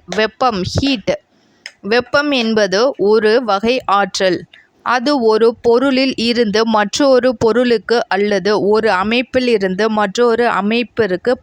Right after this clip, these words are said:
பரவுகிறது. வேலை, ஒர்க். வேலை என்பது ஒரு பொருளின் மீது விசை செயல்பட்டு அப்பொருள்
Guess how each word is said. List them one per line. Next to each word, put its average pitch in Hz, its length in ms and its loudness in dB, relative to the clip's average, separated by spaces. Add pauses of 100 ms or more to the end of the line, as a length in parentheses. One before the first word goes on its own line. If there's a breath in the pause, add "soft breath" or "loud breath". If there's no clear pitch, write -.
(100)
பரவுகிறது. 208 920 -2 (760)
வேலை, 220 460 0 (200)
ஒர்க். 202 380 -2 (220)
வேலை 285 480 0
என்பது 214 500 0
ஒரு 226 280 0
பொருளின் 262 600 0
மீது 220 540 -2
விசை 214 460 -4
செயல்பட்டு 214 960 -4 (360 loud breath)
அப்பொருள் 233 760 -2